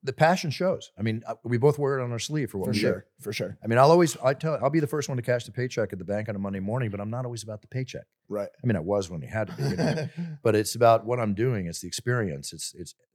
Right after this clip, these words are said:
Speaker 1: I can tell you so many different experiences I've had in and out of the octagon over the twenty-eight years I've been doing this, which will be twenty, twenty-seven, twenty-seven years in February.
Speaker 2: That would actually be awesome if you could. Is there one that sticks out to you more than any other moment? If you look at your entire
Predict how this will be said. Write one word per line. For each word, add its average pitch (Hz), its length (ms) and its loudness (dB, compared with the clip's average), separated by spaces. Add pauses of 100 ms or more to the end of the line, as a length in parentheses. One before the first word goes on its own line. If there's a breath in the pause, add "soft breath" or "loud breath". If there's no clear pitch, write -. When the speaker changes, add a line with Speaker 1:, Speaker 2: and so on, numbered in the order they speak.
(140)
Speaker 1:
I 107 80 -2
can 101 120 -6
tell 123 80 2
you 107 100 2
so 120 140 -4
many 113 140 -4
different 104 220 -6
experiences 110 360 -6
I've 82 100 -4
had 101 380 0
in 110 140 -2
and 110 100 -4
out 98 100 0
of 92 60 -4
the 90 140 -4
octagon 95 460 -2
over 87 200 -8
the 82 180 -8 (300)
twenty-eight 95 480 -6
years 92 260 -10
I've 82 80 -8
been 76 140 -10
doing 95 240 -6
this, 69 240 -12 (540)
which 90 160 -6
will 92 60 -6
be 85 80 -6
twenty, 92 400 -4 (320)
twenty-seven, 95 920 -6
twenty-seven 110 480 -4
years 95 200 -6
in 80 80 -10
February. 82 400 -10 (220)
Speaker 2:
That 147 80 4
would 170 100 4
actually 202 240 4
be 147 120 0
awesome 151 340 6
if 110 100 -6
you 101 80 -10
could. 151 280 6
Is 101 120 -8
there 117 100 -4
one 127 200 -4
that 123 180 -8
sticks - 280 -4
out 113 200 0
to 135 60 -8
you 135 80 -4
more 123 160 -6
than 113 140 -8
any 110 180 -8
other 113 520 -6
moment? 117 540 -6
If 120 160 -8
you 120 140 -8
look 127 180 -6
at 120 100 -4
your 120 140 -8
entire 127 680 -4